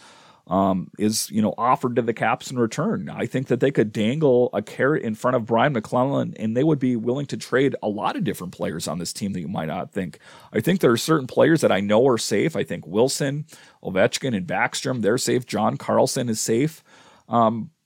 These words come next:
you know, of course, Kemper. Um, but, you know, is there the possibility that they could even move on from Lindgren?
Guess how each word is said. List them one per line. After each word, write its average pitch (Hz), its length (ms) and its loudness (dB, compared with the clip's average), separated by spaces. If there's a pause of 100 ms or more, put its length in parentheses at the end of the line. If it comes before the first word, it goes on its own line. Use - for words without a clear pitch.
(800)
you 117 100 0
know, 110 80 4
of 110 120 -2
course, 127 340 2
Kemper. 131 600 0
Um, 104 440 -2 (240)
but, 110 180 2
you 135 60 0
know, 120 180 0 (160)
is 127 140 -4
there 139 180 2
the 135 80 0
possibility 127 640 2
that 120 200 2
they 135 100 2
could 135 160 0
even 127 160 0
move 123 220 0
on 127 160 4
from 110 160 -6
Lindgren? 110 520 -2